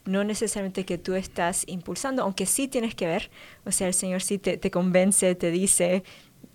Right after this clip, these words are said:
"Tienes que ser caliente, tienes que ir adelante", pero ves que es el Señor que está obrando y que esto es fruto de su presencia en tu vida.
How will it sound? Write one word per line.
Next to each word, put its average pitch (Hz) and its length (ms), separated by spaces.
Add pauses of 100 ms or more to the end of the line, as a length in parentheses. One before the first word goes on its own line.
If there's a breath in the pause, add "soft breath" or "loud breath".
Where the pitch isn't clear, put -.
"Tienes 202 180
que 214 80
ser 196 160
caliente, 180 500
tienes 180 300
que - 220
ir 185 180
adelante", 180 440 (440 loud breath)
pero 220 240
ves 208 180
que 208 120
es - 120
el 196 80
Señor 190 520
que - 100
está 190 260
obrando 165 380
y 170 80
que 185 100
esto 190 220
es - 200
fruto 202 480 (380 loud breath)
de 185 80
su 233 200
presencia 185 520
en 165 60
tu 170 140
vida. 160 300